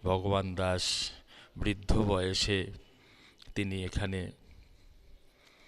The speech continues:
স্নান করতেন। দেখুন, এই যে আমরা দেখছি ছবিটি, এটি ভগবান দাস বাবাজির ছবি। শ্রী শ্রী ভগবান দাস বাবাজি,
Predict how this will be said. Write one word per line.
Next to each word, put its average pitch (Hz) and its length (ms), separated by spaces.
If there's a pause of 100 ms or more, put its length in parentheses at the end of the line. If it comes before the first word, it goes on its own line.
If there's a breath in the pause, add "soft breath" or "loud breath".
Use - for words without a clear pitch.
(480 loud breath)
স্নান 107 420
করতেন। 107 520 (1400 loud breath)
দেখুন, 104 340
এই 104 140
যে 104 160
আমরা 101 260
দেখছি 104 380
ছবিটি, 110 600 (760 loud breath)
এটি 104 320
ভগবান 104 500
দাস 101 220
বাবাজির 98 500
ছবি। 104 420 (1000 loud breath)
শ্রী 107 260
শ্রী 107 260
ভগবান 104 640
দাস 101 420
বাবাজি, 101 580